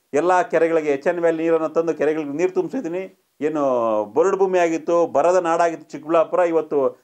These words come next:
ಸಮೃದ್ಧಿಯ ನಾಡು ಮಾಡಿದ್ದೀನಿ, ರೈತರೆಲ್ಲ ಖುಷಿಯಾಗಿದ್ದಾರೆ ಅಂತ ಸುಧಾಕರ್ ಹೇಳ್ತಾ ಇದ್ದಾರೆ. ಕಾರ್ಯಕರ್ತರು ಕೂಡ ಈ ಮಾತನ್ನ ಹೇಳ್ತಾರೆ. ರಸ್ತೆ, ರೋಡು, ನೀರು ಎಲ್ಲವನ್ನೂ ಕೂಡ ಕೊಟ್ಟಿದ್ದೀನಿ. ಒಂದು ಜಿಲ್ಲೆ ಅಥವಾ ಒಂದು ಕ್ಷೇತ್ರ ಏನ್ ಬೇಕೋ, ಹೇಗಿರ್ಬೇಕೋ ಆ ರೀತಿಯ ಅಭಿವೃದ್ಧಿ ಪಥದಲ್ಲಿ ಕೊಂಡೊಯ್ತಾ ಇದ್ದೀನಿ ಅನ್ನೋದು ಸುಧಾಕರ್ ಅವರ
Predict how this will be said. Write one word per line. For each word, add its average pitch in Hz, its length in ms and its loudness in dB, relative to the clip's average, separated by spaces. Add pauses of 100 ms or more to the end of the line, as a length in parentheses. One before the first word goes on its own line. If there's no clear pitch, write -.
(120)
ಸಮೃದ್ಧಿಯ 196 520 0
ನಾಡು 170 240 2
ಮಾಡಿದ್ದೀನಿ, 160 400 -2
ರೈತರೆಲ್ಲ 165 360 0
ಖುಷಿಯಾಗಿದ್ದಾರೆ 160 680 -2
ಅಂತ 139 220 0 (480)
ಸುಧಾಕರ್ 160 460 0
ಹೇಳ್ತಾ 139 300 0
ಇದ್ದಾರೆ. 139 200 2
ಕಾರ್ಯಕರ್ತರು 131 520 -4
ಕೂಡ 180 100 0
ಈ 175 100 2
ಮಾತನ್ನ 139 320 -2
ಹೇಳ್ತಾರೆ. 135 680 -4 (120)
ರಸ್ತೆ, 139 500 0
ರೋಡು, 143 520 2
ನೀರು 147 360 0
ಎಲ್ಲವನ್ನೂ 240 440 0
ಕೂಡ 208 100 2
ಕೊಟ್ಟಿದ್ದೀನಿ. 156 840 -6 (120)
ಒಂದು 147 240 0
ಜಿಲ್ಲೆ 175 340 0
ಅಥವಾ 185 240 2
ಒಂದು 156 140 -2
ಕ್ಷೇತ್ರ 185 300 -2
ಏನ್ 170 300 0
ಬೇಕೋ, 165 220 0
ಹೇಗಿರ್ಬೇಕೋ 165 800 0 (240)
ಆ 143 120 2
ರೀತಿಯ 180 400 0
ಅಭಿವೃದ್ಧಿ 185 460 0
ಪಥದಲ್ಲಿ 165 380 -2
ಕೊಂಡೊಯ್ತಾ 165 500 -2
ಇದ್ದೀನಿ 151 320 -4
ಅನ್ನೋದು 156 380 -6
ಸುಧಾಕರ್ 143 400 -2
ಅವರ 135 160 2